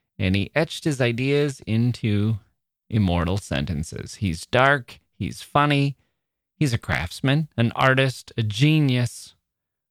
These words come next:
a true favorite of mine, a personal hero. I've been reading Kafka for thirty years. I'm as delighted now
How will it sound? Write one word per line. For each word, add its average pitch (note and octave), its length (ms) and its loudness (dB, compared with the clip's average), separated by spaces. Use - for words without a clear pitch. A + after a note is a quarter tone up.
a A#2+ 80 0
true D3+ 560 0
favorite A2 600 2
of G#2+ 180 0
mine, F2 380 0
a F#2 80 0
personal A2 560 -2
hero. E2+ 460 0
I've A2 260 2
been B2 180 2
reading G2 280 2
Kafka F2 500 -2
for G2 160 -4
thirty F#2 400 0
years. E2+ 300 -2
I'm B2 160 2
as B2 120 2
delighted C#3 520 0
now C#3+ 480 2